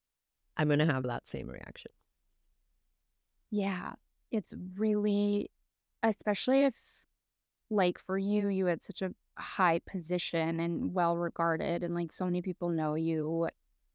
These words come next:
Speaker 2: And when you, you know, you can be as humble and down to earth, but there is, I think, something always in your head that's like, <laughs> you know, "I kick ass." And
Speaker 1: It's also that, like,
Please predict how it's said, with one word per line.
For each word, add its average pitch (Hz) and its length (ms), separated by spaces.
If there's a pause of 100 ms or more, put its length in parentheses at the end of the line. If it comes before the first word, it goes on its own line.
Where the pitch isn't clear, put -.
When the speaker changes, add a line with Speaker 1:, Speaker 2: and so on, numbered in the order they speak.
(260)
Speaker 2:
And 175 220
when 180 180
you, 180 260 (840)
you 208 100
know, 175 100
you 196 220
can 196 420
be 185 140
as 175 140
humble 170 380
and 170 240
down 170 320
to - 140 (120)
earth, 214 420
but 190 140 (300)
there 202 240
is, 226 180
I 196 180
think, 175 340
something 170 420
always 143 360
in - 120
your - 160
head 80 340
that's 76 220 (100)
like, - 500 (160)
<laughs> 254 280 (300)
you 233 180
know, 131 120
"I 208 160
kick - 200
ass." - 400 (200)
And 202 500 (540)
Speaker 1:
It's 226 260
also 392 320
that, 233 240
like, 175 320